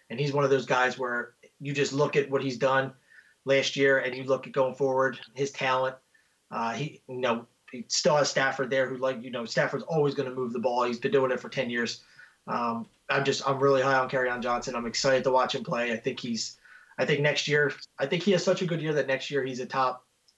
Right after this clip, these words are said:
first or second rounder. Uh, then the guy that I am not high on, um, haven't been high on, I just kind of didn't really speak about him too much. I just more wait and see with him for, in the early going.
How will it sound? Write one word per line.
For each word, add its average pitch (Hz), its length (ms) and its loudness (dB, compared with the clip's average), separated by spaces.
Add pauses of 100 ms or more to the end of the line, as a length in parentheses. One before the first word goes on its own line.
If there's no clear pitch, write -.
first 131 300 0
or 127 60 -8
second 123 320 -4
rounder. 110 400 -8 (520)
Uh, 113 280 0
then 127 140 2
the 127 80 -2
guy 131 240 4
that 127 240 4
I 127 140 0
am 123 200 -6 (100)
not 139 320 0
high 175 240 4
on, 180 360 4 (600)
um, 117 400 -6 (260)
haven't 190 360 2
been 202 120 6
high 190 180 4
on, 190 120 4
I 135 100 2
just - 280 -8
kind 156 200 0
of 139 260 -8
didn't 165 220 -6
really 151 180 0
speak 165 280 -2
about 147 220 2
him 139 80 -4
too 185 160 4
much. 175 240 4
I 139 40 -6
just 135 220 -10
more 147 220 0
wait 147 180 0
and 135 100 -14
see 165 240 -2
with 151 200 -2
him 160 220 0
for, - 200 -10
in 139 100 -2
the 131 80 0
early 151 240 2
going. 165 340 2